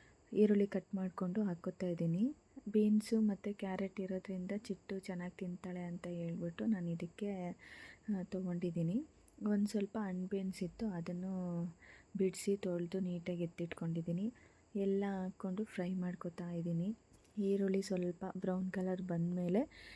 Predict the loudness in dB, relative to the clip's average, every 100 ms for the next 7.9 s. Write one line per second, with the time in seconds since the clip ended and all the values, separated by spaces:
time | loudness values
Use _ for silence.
0 | -2 2 2 2 2 0 0 -2 -4 -2
1 | 0 0 0 -4 -14 -4 -2 -2 -2 -4
2 | 0 2 4 2 -2 -2 -2 -2 -2 -2
3 | -4 -6 -20 -20 -20 -10 -4 0 2 2
4 | 2 4 4 6 4 2 -2 0 0 2
5 | 0 0 -6 -2 -2 -2 -4 -6 -6 -8
6 | -10 -20 _ _ -20 2 2 6 4 4
7 | 2 4 4 2 2 2 0 -2